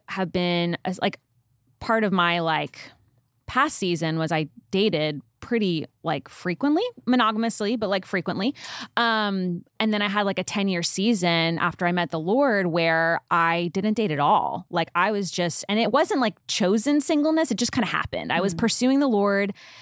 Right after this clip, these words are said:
Speaker 1: getting to know him. Um, I became a Christian later on in life. So when I was twenty, um, and so I had, like, a lot to learn and a lot, uh, like, just, I don't know. I had a lot to learn about God. And so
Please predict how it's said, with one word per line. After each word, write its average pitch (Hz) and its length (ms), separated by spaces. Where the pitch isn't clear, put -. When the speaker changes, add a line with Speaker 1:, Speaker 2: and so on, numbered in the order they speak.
Speaker 1:
getting 240 280
to 269 120
know 233 160
him. 185 640
Um, 180 540
I 185 180
became 190 280
a 190 60
Christian 196 340
later 180 220
on 170 180
in 170 140
life. 165 260
So 170 140
when 165 100
I 160 60
was 160 160
twenty, 185 560
um, 185 440
and 202 180
so 185 560
I 185 140
had, 254 540
like, 190 260
a 196 60
lot 190 240
to 254 120
learn 175 380
and 180 120
a 160 60
lot, 151 320
uh, - 100
like, 196 160
just, 240 200
I 269 80
don't 427 160
know. 165 180
I 185 40
had 220 140
a 220 60
lot 226 160
to 240 60
learn 220 180
about 208 220
God. 160 360
And 185 240
so 180 500